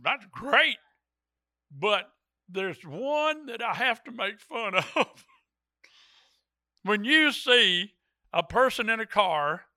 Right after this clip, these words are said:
by themselves with a mask on, that gets me, okay?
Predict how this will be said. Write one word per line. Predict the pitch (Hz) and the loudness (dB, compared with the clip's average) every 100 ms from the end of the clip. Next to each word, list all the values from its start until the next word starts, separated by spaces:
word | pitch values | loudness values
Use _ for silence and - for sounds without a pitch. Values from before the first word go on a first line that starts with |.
| _ | _
by | 139 131 247 285 302 302 | -10 4 6 8 6 4
themselves | 294 302 294 277 - 240 180 156 156 190 185 - - - - | 4 4 2 -6 2 6 6 4 0 -2 -14 -20 -20 -20 -8
with | 180 311 370 | 4 8 10
a | 330 311 | 10 10
mask | 339 349 339 349 - - | 12 12 12 12 6 8
on, | 240 233 240 254 302 - - _ _ _ 180 214 | 10 10 8 6 0 -10 -20 _ _ _ -6 12
that | 254 302 285 - 254 | 12 12 12 8 -6
gets | 180 226 233 - 190 | 0 8 8 8 4
me, | 185 180 170 | 8 8 10
okay? | 156 160 214 226 240 | 6 6 8 10 10